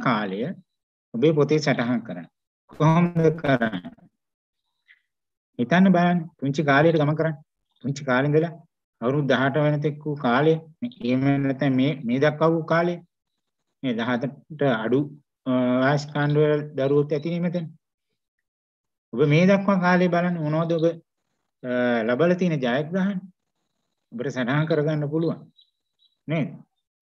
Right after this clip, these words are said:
ඒවා සටහන් කරනකොට ඔබට සතුටක් දැනේ. නේද?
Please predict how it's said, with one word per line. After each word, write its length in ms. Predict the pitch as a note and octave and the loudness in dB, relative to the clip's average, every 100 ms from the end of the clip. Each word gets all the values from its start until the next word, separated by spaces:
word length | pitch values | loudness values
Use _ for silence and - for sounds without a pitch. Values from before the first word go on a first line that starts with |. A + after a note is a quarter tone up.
| _ | _
ඒවා 180 | B2 C#3 | 0 0
සටහන් 400 | C3 A#2+ C3+ F3+ | 0 -2 2 2
කරනකොට 340 | F3+ F3+ F3+ D#3+ | 2 2 4 2
ඔබට 180 | D#3 D#3+ | 2 0
සතුටක් 440 | A2+ E3 F3+ F3 | -2 -4 -2 -2
දැනේ. 280 | C#3 G2 D#2+ - _ _ - | -2 -4 -6 -16 _ _ -10
නේද? 200 | E3+ | -8